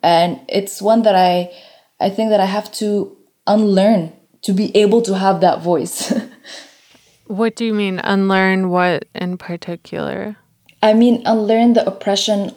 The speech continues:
Speaker 1: and the, uh, the feeling, the low self-value that I have because of that oppressive system. I feel like
Speaker 2: Right,
Speaker 1: I grew
Speaker 2: yeah.
Speaker 1: up in a system where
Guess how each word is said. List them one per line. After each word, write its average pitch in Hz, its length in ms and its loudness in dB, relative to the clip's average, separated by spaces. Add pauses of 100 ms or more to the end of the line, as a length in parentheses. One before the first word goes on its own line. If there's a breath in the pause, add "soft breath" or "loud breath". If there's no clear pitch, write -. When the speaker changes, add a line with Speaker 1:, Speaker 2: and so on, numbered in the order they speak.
(100)
Speaker 1:
and 180 320 0
the, 170 500 2
uh, 160 360 0
the 180 140 0
feeling, 202 680 -2
the 190 100 0
low 202 220 4
self-value 180 720 0
that 175 160 -2
I 175 60 0
have 175 260 -6
because 196 260 -2
of 190 120 -2
that 165 160 0
oppressive 165 380 -10
system. - 440 -8
I - 20 -10
feel 165 160 -10
like 165 160 -4
Speaker 2:
Right, 180 400 -2
Speaker 1:
I 208 140 2
grew 190 80 0
Speaker 2:
yeah. 202 140 2
Speaker 1:
up 175 120 -4
in 190 100 -4
a 185 60 -6
system 185 500 -6
where 170 300 -2